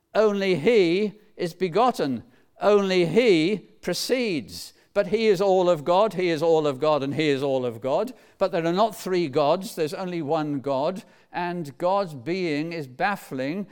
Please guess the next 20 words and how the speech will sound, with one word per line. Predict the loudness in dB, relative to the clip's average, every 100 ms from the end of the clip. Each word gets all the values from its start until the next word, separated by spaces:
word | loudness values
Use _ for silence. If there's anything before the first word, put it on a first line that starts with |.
| _
and | -10 -8
when | -4 -4
you | -4 -4
deal | -4 -4 -4
with | -4 -6 -4
God, | 0 0 -2
you | -4 -8
deal | -6 -6 -4 -6
with | -6 -8 -10 -12
God. | -4 0 0 -2 -6 -16 -20 _ _ _ _ _ _ _ _ _ _ _ _ _ _ _ _ _ _ _ _ _ _ _ _ _ _ -12
And | -2
whatever | 2 4 4 4
God | 4 2 2
does, | 2 4 2
it's | 0
the | -6
Father | -4 0 2 4 4
who | 2 0
does | 0 0 0
it | -4